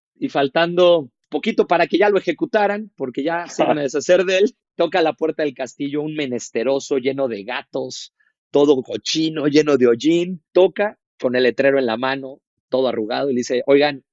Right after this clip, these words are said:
Speaker 1: ¿esto todavía está vigente?". "¿Quién es usted?". No, "Pues yo me dedico a esto, así que quiero saber si esto todavía está vigente. Déjeme preguntar", le hablan al visir, "Oiga, ahí hay un, hay un señor afuera que dice que a eso se dedica, que si esto está vigente,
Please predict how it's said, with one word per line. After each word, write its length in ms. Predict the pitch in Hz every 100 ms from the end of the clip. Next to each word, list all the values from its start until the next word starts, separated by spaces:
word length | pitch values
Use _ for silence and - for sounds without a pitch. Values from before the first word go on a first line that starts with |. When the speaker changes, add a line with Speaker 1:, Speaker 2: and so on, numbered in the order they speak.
| _ -
Speaker 1:
¿esto 200 | - 131
todavía 180 | 139
está 160 | 131 135
vigente?". 460 | 120 110 107 151 - _
"¿Quién 180 | _ 139
es 80 | 147
usted?". 360 | 139 165 175 -
No, 280 | - 262 269 _ _ _ -
"Pues 100 | 117
yo 80 | 139
me 100 | 151
dedico 320 | 131 135 147
a 20 |
esto, 180 | 143 120
así 180 | 110 127
que 260 | 113 101 _
quiero 160 | 120 127
saber 200 | 117 117
si 80 | 127
esto 180 | 113 120
todavía 220 | 120 113
está 140 | -
vigente. 340 | 107 110 101 _ -
Déjeme 280 | - 143
preguntar", 480 | 131 120 120 165 196 -
le 100 | 123
hablan 180 | 139 135
al 80 | 123
visir, 380 | 120 - 156 240 _ -
"Oiga, 380 | 143 156 160 _ _ -
ahí 160 | 135
hay 100 | 170
un, 80 | 190 - -
hay 140 | 139
un 200 | 160 180
señor 240 | 127 131
afuera 320 | 139 - 135 139
que 120 | 110
dice 260 | 117 143
que 220 | 120 90 _ _
a 100 | -
eso 160 | 127 151
se 160 | - 113
dedica, 380 | 110 135 135 110
que 120 | 110
si 120 | 120
esto 160 | 117 120
está 160 | 120
vigente, 380 | 110 - 110